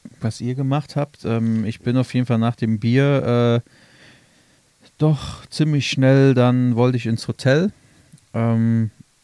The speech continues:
ich glaube, ich weiß noch, ich wollte duschen gehen, bin aber dann eingepennt <laughs> auf dem Bett, nachts irgendwann aufgewacht und dann war ich noch duschen.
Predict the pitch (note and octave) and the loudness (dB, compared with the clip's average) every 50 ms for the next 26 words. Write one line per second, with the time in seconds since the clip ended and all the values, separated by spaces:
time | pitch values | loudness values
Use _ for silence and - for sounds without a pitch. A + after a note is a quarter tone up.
0 | _ _ _ _ _ _ _ _ _ _ _ _ _ _ _ _ _ _ _ _ | _ _ _ _ _ _ _ _ _ _ _ _ _ _ _ _ _ _ _ _
1 | _ _ _ _ _ - - - - - - G2+ B2 D3 D3+ C3 - - - G#2+ | _ _ _ _ _ -14 -14 -12 -12 -12 -10 -8 -6 -4 -4 -6 -6 -4 -4 -2
2 | B2 D#3 - E3+ D#3+ C#3+ B2+ A2 - - A#2+ C3 - B2+ G#2 G#2+ C3 D3 - - | -2 0 0 -2 -2 -2 -2 -4 -2 0 0 0 0 -2 -2 0 -2 -2 0 -2
3 | E3+ D#3+ D3 D3+ D#3+ E3+ G#3+ G#3 C#3 A#2 B2+ B2+ A#2+ A2+ A2 A2 A2 A2 - - | -4 -2 0 0 0 2 0 0 0 0 0 0 0 0 0 0 -2 -2 -2 -2
4 | A#2+ C3 C3+ C#3 C3+ - - - F3 D3+ - - - E3 - - - C3 C3 - | -2 -2 -2 -2 -6 -8 -2 -2 -2 -2 -2 -2 -2 -2 -2 -4 -8 -4 -4 -2
5 | - C3 - - - - - - - - - - A#2 B2 C3+ - - - - - | -2 -2 -2 -2 -8 -20 -20 -20 -20 -20 -8 -2 2 2 2 0 0 -6 -2 0
6 | C3 C3 B2+ A#2+ A#2+ A#2+ A2 A#2 C#3 - - - C#3 C#3+ D3+ D#3+ - - B2+ A#2 | 2 2 4 4 2 2 2 2 0 0 0 -4 0 0 0 0 0 -2 0 0
7 | A#2 A#2 A#2 A#2 A#2+ C3+ D3+ - - C3 - - - C#3 C3+ - - D3 D3 C#3+ | 2 2 2 2 2 0 0 0 -2 -4 -4 -2 -2 -2 -2 0 -4 -4 -4 -6